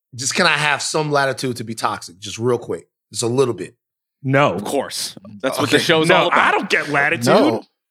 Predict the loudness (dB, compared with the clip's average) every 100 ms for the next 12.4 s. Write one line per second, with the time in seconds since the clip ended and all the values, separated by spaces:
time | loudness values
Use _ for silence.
0 | _ _ 2 4 4 4 2 2 0 -2
1 | -4 _ -4 0 2 2 0 0 0 -4
2 | -2 -2 0 0 0 0 -2 -4 -8 _
3 | _ _ 2 4 2 2 0 0 2 2
4 | 2 0 -2 -2 -2 -2 0 0 -4 _
5 | _ _ _ _ _ _ _ _ _ -4
6 | -2 -2 -2 -2 -2 0 2 0 -2 -10
7 | _ _ _ _ _ 0 2 2 0 0
8 | 0 -2 0 0 0 0 0 0 -2 -4
9 | -4 -2 -4 -2 -2 -2 -4 -6 -8 0
10 | 0 0 -2 -4 -2 -2 -2 -2 -2 0
11 | 2 0 0 -4 -2 -2 -2 -2 0 -2
12 | 0 -2 0 -4